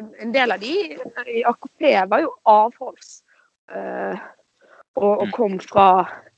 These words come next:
Speaker 1: eh, ja, mer sånn kri-, eller foreldrene kom kanskje fra sånn kristne miljøer og sånn da. Som jeg tror er litt sånn, eh, unikt, eller, ja, litt unikt for norsk venstreside.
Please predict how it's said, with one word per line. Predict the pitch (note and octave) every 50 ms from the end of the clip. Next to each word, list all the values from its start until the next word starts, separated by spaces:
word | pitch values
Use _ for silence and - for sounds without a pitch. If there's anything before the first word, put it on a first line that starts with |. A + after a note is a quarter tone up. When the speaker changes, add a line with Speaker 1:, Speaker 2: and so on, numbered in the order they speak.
| _ - - - - _ _ _ _ _ _ _ -
Speaker 1:
eh, | F#3+ G3 G3 G3 F#3+ F#3 F#3 F3+ G3 F#3+ F#3+ F#3+ F3+ F#3 F#3 - - - - - - -
ja, | A3 G3 F#3 - - - - -
mer | A3+ G#3 G#3 G3 F#3+
sånn | - A3+ G#3 G#3 G3 - _ _ _ -
kri-, | - - G#3+ G3+
eller | - - G3+ G3
foreldrene | F#3 - F#3+ F#3+ F#3+ F#3+ G3 F3+ F3+ F#3 F3+ F3+ F#3
kom | - F3 F3 E3+ E3+
kanskje | - F3+ F3+ F3+ - -
fra | - F#3+ F#3
sånn | - F#3 F3+
kristne | - - F3+ - - - - _ - G3 F#3
miljøer | F#3 F#3 G3+ G3+ A#3 A#3+ A3 F#3+ G#3 G3
og | - G#3+ -
sånn | F3+ F3 F#3+
da. | F#3+ - - - - - - - - - - -
Som | - D#4+ D#4+
jeg | D#4 -
tror | F4+ E4
er | D4 D4+
litt | E4 -
sånn, | F4+ D#4 C#4+ B3+ - _ - - C4 - - - - _ _ - _ _ _ _ _ _ _ _ -
eh, | - - C4 B3 B3 A#3 A#3 A3 G#3+ A3 G#3+ G#3 G3+ G3+ G3+ G#3 G#3+
unikt, | B3+ C#4+ D#4 D#4+ D#4+ D#4 B3+ - - - - _ - -
eller, | - - A#3+ - A#3+ A3 - -
ja, | A#3 F3+ - A3
litt | C4+ D#4 B4 B4 - F4+
unikt | E4+ F4 F4+ E4+ - -
for | - B3+ A#3+ A#3+
norsk | B3+ C#4+ F4+ - - - - -
venstreside. | G#3 F#3+ F#3 F3+ - - E4 D#4+ - - G3+ G3 G3 A#3+